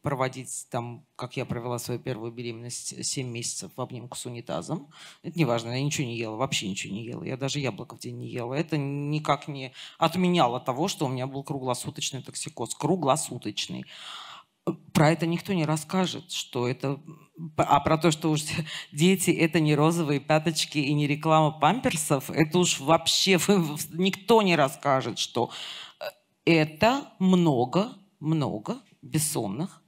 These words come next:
ночей. Это очень много ответственности. И все люди, которые мамы, бабушки, тёти, мужья, которые говорят: «Роди, роди, роди, роди. Ой,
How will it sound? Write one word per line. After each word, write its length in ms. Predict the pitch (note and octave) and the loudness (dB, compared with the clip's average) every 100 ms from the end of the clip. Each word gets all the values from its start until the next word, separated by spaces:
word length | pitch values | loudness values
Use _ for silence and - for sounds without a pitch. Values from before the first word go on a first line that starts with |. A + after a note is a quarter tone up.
| - | -10
ночей. 720 | B2+ D3+ D#3 - F2+ - - _ _ _ _ | -4 -4 -4 -6 -8 -10 -16 _ _ _ _
Это 440 | - D#3 D3+ - - | -2 -2 -2 -6 2
очень 560 | D#3+ E3+ - G#3 A3+ A#3 | 4 6 4 -2 -6 -10
много 560 | D#3 D3 B2+ B2 D#3 - | -6 -2 -2 -4 -10 -10
ответственности. 960 | B2 - C#3+ C3 - C#3 D3 - D#3 D3+ - - _ | -12 -6 -6 -6 -8 -10 -10 -8 -8 -8 -12 -20 _
И 40 | D#3 | -6
все 260 | - G3+ | -2 0
люди, 340 | A3+ G#3 G3 E3+ | 0 0 0 0
которые 440 | - D3+ B2+ C3 | -4 -6 -6 -6
мамы, 640 | B2+ D#3+ A3 A3 G3+ F3+ | 2 4 6 4 2 0
бабушки, 840 | D#3+ D3 A3 G#3 F3 D#3+ - - D#3 | 0 2 4 4 2 -2 -8 -12 -14
тёти, 560 | - F#3 A3+ G3+ - - | -4 0 0 -2 -6 -10
мужья, 680 | B2+ A#2+ D#3+ C#3+ D3+ B2 - | -12 -12 -8 -6 -4 -4 -8
которые 220 | - - | -14 -16
говорят: 160 | - - | -16 -12
«Роди, 180 | D#2 - | -12 -10
роди, 200 | E2+ - | -12 -14
роди, 240 | - - | -16 -16
роди. 280 | - - - _ - | -20 -20 -20 _ -14
Ой, 280 | - - - | -8 -6 -6